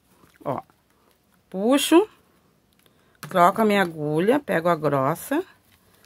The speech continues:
e faço aqui uma correntinha. E já deixo a minha agulha aqui, tá? Agora, eu vou no próximo buraquinho, pego o próximo ponto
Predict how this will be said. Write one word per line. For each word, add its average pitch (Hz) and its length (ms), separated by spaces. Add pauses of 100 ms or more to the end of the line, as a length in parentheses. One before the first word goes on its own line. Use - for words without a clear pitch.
(120)
e 208 100
faço 185 400
aqui 202 420
uma 202 180
correntinha. 220 560
E 247 100
já 285 120
deixo 226 260
a 240 40
minha 240 120
agulha 233 260
aqui, 285 280 (540)
tá? 220 300 (960)
Agora, 196 260
eu 220 40
vou 247 100
no 247 100
próximo 254 360
buraquinho, 233 500
pego 214 260
o - 20
próximo 214 480
ponto 180 680